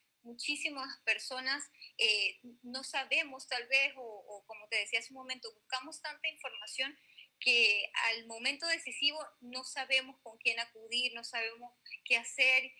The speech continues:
y inclusive hemos, hemos tenido personas que nos dicen, "Yo solicité o yo puedo solicitar un recurso de amparo", y me agendaron abogados que le agendan a dos, tres meses después y le dicen, "Espérese tres meses y en tres meses puedo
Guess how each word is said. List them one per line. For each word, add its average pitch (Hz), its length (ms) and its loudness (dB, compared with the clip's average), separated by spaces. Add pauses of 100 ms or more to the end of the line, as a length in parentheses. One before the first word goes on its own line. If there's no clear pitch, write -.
(220)
y 226 260 -4 (140)
inclusive 233 580 0
hemos, 254 220 -2 (140)
hemos 233 360 -4
tenido 226 340 2
personas 240 380 -2
que 233 100 2
nos 220 80 -4
dicen, 240 360 -4 (340)
"Yo 240 140 2
solicité 240 640 2
o 262 180 -4
yo 240 220 -4
puedo 262 240 -2
solicitar 240 440 -8
un 240 80 -10
recurso 262 320 -8
de 226 80 -10
amparo", 233 240 0
y 262 60 -2
me 240 80 0
agendaron 220 680 0 (520)
abogados 214 680 0
que 226 80 2
le 202 80 2
agendan 233 380 -2
a 208 80 -6
dos, - 220 -10
tres 233 220 -6
meses 233 300 -6
después 240 420 -4 (380)
y 233 80 0
le 220 100 8
dicen, 240 280 4
"Espérese 262 440 4
tres 254 200 2
meses 294 280 0
y 247 60 2
en 220 80 -6
tres 233 160 4
meses 240 340 -6
puedo 247 460 -2